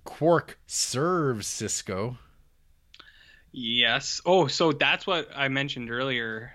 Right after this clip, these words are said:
Speaker 2: Uh, so Sisko's talking about, like, being humane and morality, and how the, 'cause the whole episode's about, like, how humans don't like Ferengi 'cause they think Ferengi are cold and calculated.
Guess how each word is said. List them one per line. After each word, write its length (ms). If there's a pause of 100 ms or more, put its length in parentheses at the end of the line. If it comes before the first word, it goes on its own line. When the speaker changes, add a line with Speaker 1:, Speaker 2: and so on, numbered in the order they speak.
Speaker 2:
Uh, 320 (420)
so 360 (220)
Sisko's 440
talking 260
about, 200
like, 220
being 280
humane 680
and 140
morality, 680 (460)
and 240
how 140
the, 420 (140)
'cause 500
the 80
whole 180
episode's 400
about, 220
like, 180
how 120
humans 440
don't 160
like 180
Ferengi 600
'cause 160
they 80
think 240
Ferengi 460
are 100
cold 540
and 100
calculated. 640